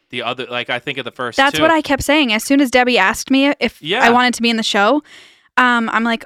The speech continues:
Speaker 2: "Okay, what's, what's it about?" And she tells me the plot, and I'm like, "I don't, th-, I don't really, like,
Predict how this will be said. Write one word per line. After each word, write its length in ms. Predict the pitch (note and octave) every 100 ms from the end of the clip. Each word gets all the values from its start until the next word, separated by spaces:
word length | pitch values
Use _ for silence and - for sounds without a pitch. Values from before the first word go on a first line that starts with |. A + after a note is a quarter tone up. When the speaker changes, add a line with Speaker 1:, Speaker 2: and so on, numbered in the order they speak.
| -
Speaker 2:
"Okay, 360 | C4+ D4 C#4
what's, 480 | B3+ B3+ - - -
what's 180 | A#3 -
it 80 | A#3
about?" 200 | B3+ C4
And 100 | A3+
she 100 | G#3+
tells 240 | A3 G#3
me 80 | G#3+
the 80 | G3+
plot, 480 | - B3 A3 G#3 _ -
and 100 | A3
I'm 80 | A#3
like, 200 | A#3+ - _
"I 240 | B3+ C4+
don't, 240 | D4 F#4 E4 _ _
th-, 140 | C#4 -
I 100 | C4+
don't 200 | F#4 -
really, 320 | C4 D4 E4
like, 320 | D#4 G#3+ -